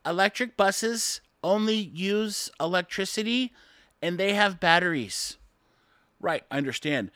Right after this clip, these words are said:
But if we add tons and tons of bus-, buses, will we have the charging capacity of the electric system to make sure that we can supply them with electricity? We will deploy,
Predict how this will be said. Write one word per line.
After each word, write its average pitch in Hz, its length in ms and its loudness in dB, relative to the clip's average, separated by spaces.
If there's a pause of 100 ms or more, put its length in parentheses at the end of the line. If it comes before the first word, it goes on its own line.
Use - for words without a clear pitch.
(220)
But 151 120 2
if 143 120 -2
we 143 100 -2
add 143 260 0
tons 175 280 -4
and 160 100 -6
tons 165 220 -4
of 117 160 -8
bus-, 143 240 -2
buses, 151 680 -2 (680)
will 151 100 -4
we 175 140 2
have 170 200 0
the 202 80 0
charging 170 440 -2
capacity 190 680 -2
of 143 160 -6
the 147 80 0
electric 139 460 -2
system 185 420 -6 (720)
to 170 120 -4
make 160 220 2
sure 175 160 -2
that 139 80 -4
we 143 60 0
can 135 160 -4
supply 135 380 -2
them 160 120 -4
with 151 100 -4
electricity? 175 640 -4 (1400)
We 214 160 2
will 262 200 8
deploy, 214 720 2